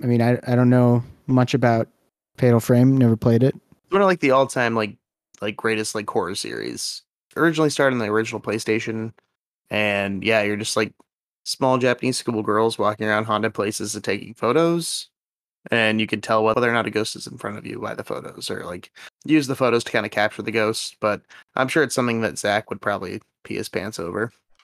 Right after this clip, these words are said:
Speaker 1: And then we saw a trailer for Mario plus Rabbids Spark of Hope,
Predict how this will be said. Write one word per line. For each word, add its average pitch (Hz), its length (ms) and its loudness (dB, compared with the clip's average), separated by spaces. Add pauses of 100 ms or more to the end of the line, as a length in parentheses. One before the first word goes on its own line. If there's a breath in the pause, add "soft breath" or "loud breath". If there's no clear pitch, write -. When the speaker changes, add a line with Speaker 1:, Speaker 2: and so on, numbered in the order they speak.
(920)
Speaker 1:
And 127 140 4
then 127 420 6
we 123 140 6
saw 127 320 4
a 120 180 2
trailer 127 500 6
for 117 440 4
Mario 120 360 6
plus - 220 0
Rabbids 120 460 4
Spark - 400 2
of 107 100 0
Hope, 156 320 2